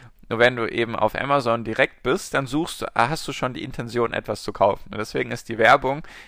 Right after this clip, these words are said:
die dort geschaltet wird, eben von den Händlern, relevanter für dich. Und deswegen kann Amazon da auch wiederum höhere Margen verlangen, beziehungsweise höhere Preise verlangen, als zum Beispiel auf Google und Facebook, weil du eben, wenn du auf Am-,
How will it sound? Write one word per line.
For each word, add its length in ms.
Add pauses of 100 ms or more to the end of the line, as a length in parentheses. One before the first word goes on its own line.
(100)
die 80
dort 420
geschaltet 560
wird, 200
eben 220
von 220
den 120
Händlern, 500 (640)
relevanter 640
für 160
dich. 260
Und 80
deswegen 300
kann 180
Amazon 460
da 120
auch 260
wiederum 580 (360)
höhere 640 (520)
Margen 400
verlangen, 400
beziehungsweise 580
höhere 320
Preise 340
verlangen, 380
als 160
zum 120
Beispiel 340
auf 100
Google 320
und 140
Facebook, 420
weil 140
du 180 (400)
eben, 260
wenn 160
du 80
auf 140
Am-, 180